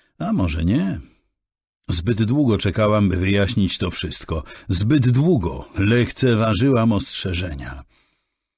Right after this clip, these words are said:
Powinnam wcześniej posłać po egzorcystów z Alejandrii, może nawet po wiedźmy z Jasnego Klasztoru.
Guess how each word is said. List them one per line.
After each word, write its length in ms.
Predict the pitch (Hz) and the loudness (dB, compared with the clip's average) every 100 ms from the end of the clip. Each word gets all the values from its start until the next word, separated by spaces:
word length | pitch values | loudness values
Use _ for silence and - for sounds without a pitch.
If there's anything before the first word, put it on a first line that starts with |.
| _ _ _ | _ _ _
Powinnam 440 | 180 139 139 120 | -2 0 2 2
wcześniej 480 | 98 123 101 92 85 | 0 -2 -2 0 -2
posłać 420 | 90 98 - 87 | -2 -2 -2 -4
po 240 | - 95 - | -2 -6 -2
egzorcystów 840 | 107 92 95 90 - 101 - 87 | -2 0 0 -2 -2 -4 -2 -4
z 60 | 78 | 0
Alejandrii, 840 | 98 87 80 107 98 95 98 110 120 - - _ _ _ | 0 0 2 2 4 2 2 2 0 -8 -20 _ _ _
może 240 | - 101 95 | -4 0 0
nawet 260 | 90 92 | 0 0
po 120 | - | 0
wiedźmy 380 | 90 98 92 98 | 0 2 2 2
z 40 | 90 | 2
Jasnego 500 | 87 85 98 90 90 | 0 0 0 0 0
Klasztoru. 640 | 104 90 - 107 80 - | 0 -2 0 -2 -2 -8